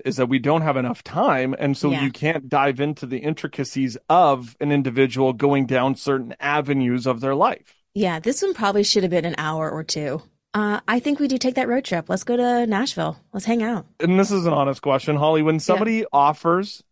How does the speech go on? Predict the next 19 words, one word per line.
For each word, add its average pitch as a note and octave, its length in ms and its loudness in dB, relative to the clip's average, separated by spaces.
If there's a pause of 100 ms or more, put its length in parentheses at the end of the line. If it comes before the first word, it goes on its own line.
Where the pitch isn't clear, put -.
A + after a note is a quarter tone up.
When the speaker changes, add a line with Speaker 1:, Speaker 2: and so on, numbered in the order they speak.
(120)
Speaker 1:
to D3+ 140 2
have C3+ 340 0
us D3+ 220 2
come C#3+ 500 -2
see C#3+ 300 0
them, D3+ 320 2
to - 100 -6
visit C3 340 -2
them, D#3 300 0 (160)
Speaker 2:
Yeah. G3 320 0
Speaker 1:
how - 260 2
much C4 280 2
of G#3+ 80 -4
this, G#3+ 280 0
how, E3 260 -2 (180)
what G#3 160 2
percentage A#3 480 2
is G3+ 100 0
serious? G3+ 560 4